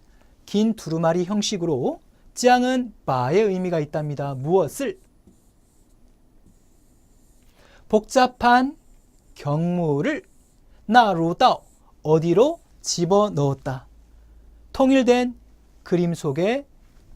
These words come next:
집어넣었다. 자, 여기서 보시면은 복잡한 경물이 나오는데 경물은 뭐냐면은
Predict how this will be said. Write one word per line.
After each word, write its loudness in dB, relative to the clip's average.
집어넣었다. -4
자, 2
여기서 6
보시면은 0
복잡한 -2
경물이 0
나오는데 -2
경물은 0
뭐냐면은 -2